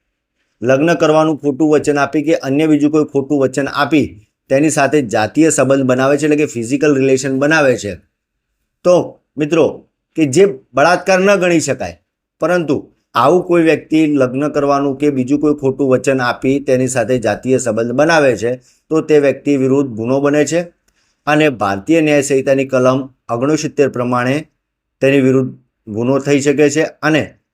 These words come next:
તે વ્યક્તિને આ ગુનો સાબિત થયેથી દસ વર્ષ સુધીની સજા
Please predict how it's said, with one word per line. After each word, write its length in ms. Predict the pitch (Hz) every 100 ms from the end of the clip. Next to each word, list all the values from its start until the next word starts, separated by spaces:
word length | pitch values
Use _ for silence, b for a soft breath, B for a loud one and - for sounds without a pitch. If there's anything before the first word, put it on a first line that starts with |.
| _
તે 100 | 165
વ્યક્તિને 640 | 156 143 - 151 156 147 -
આ 120 | 139
ગુનો 260 | 147 143 139
સાબિત 420 | 131 120 139 139
થયેથી 380 | 131 139 135 135
દસ 300 | 113 127 127
વર્ષ 120 | 135
સુધીની 400 | 131 131 127 135
સજા 460 | 123 127 120 160 170